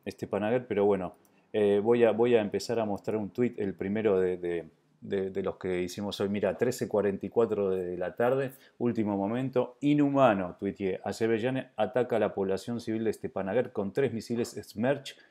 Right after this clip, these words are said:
que utiliza bombas de racimo. Es un armamento prohibido, la peor y más grave violación de derechos humanos.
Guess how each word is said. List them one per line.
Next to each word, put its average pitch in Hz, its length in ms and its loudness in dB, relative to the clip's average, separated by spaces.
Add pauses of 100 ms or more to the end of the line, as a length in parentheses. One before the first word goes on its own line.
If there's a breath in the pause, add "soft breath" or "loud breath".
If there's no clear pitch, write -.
(220 soft breath)
que - 100 -6
utiliza 110 480 -2
bombas 120 420 6
de 104 140 0
racimo. 95 460 -4
Es - 120 -8
un 107 80 -4
armamento 101 480 -2
prohibido, 117 540 -2
la 98 220 -4
peor 113 320 2
y 101 100 -6
más 107 160 -4
grave 117 260 2
violación 98 460 -4
de 98 80 0
derechos 98 400 -6
humanos. 85 340 -10